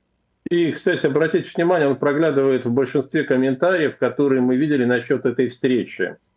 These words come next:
насчёт этого саммита «Россия-Африка». Хотя Африка — это очень важный континент, по крайней мере, если не вполне в политическом, то уж совершенно точно в торгово-экономическом отношении.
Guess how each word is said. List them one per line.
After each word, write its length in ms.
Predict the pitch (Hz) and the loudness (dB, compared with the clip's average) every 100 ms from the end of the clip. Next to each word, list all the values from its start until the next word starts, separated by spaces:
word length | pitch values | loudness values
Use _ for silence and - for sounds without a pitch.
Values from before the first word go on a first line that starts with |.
| - | -4
насчёт 280 | 113 131 | -2 0
этого 260 | 113 110 127 | 0 0 0
саммита 400 | 120 131 110 107 | 2 0 0 0
«Россия-Африка». 880 | 107 107 - 113 92 - 90 - - _ _ | 0 0 0 0 0 -2 -6 -6 -12 _ _
Хотя 360 | 156 139 214 254 | -2 0 2 2
Африка — 320 | - 160 135 | 0 0 0
это 240 | 139 151 | 0 0
очень 300 | 160 135 160 147 | 0 0 0 2
важный 360 | 160 131 113 | 2 0 -2
континент, 680 | 107 123 107 123 113 117 127 - _ _ _ _ _ _ | -2 -2 0 0 2 0 -2 -8 _ _ _ _ _ _
по 100 | 135 | -4
крайней 380 | - 151 147 143 | 0 0 2 2
мере, 260 | 139 131 | 2 2
если 320 | 123 151 143 151 | 0 0 -2 0
не 200 | 156 156 | 0 -2
вполне 460 | - 151 147 151 | -2 -2 0 0
в 60 | 131 | -2
политическом, 720 | - 139 147 175 143 - 120 | -2 -2 -2 -4 -4 -4 -4
то 120 | 107 127 | -2 -2
уж 120 | 113 | -2
совершенно 480 | 131 120 143 127 120 | -2 0 0 0 0
точно 480 | 135 113 - 101 - _ | -2 -4 -4 -6 -8 _
в 40 | - | -2
торгово-экономическом 1200 | 143 139 139 127 123 127 123 123 123 117 131 127 | 0 2 2 0 0 0 2 0 -2 -2 -2 -2
отношении. 720 | 123 131 120 135 117 113 117 | 0 -2 -2 -2 -2 -2 -6